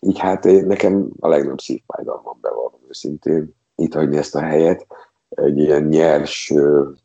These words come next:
egy nyers paradicsom, nem tudom megfogalmazni. Tehát egy ilyen szegény hely, nyers hely, de nagyon-nagyon szerethető. És, ö, hát ez most itt, itt most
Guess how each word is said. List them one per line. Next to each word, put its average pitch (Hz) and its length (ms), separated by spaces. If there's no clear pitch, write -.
egy - 180
nyers - 340
paradicsom, 76 600
nem 104 160
tudom 78 160
megfogalmazni. 64 800
Tehát 71 180
egy 85 140
ilyen 90 140
szegény 113 500
hely, 85 520
nyers 101 360
hely, 82 240
de - 160
nagyon-nagyon 80 580
szerethető. - 720
És, 80 540
ö, 55 240
hát - 220
ez - 120
most 110 260
itt, 95 240
itt - 300
most - 240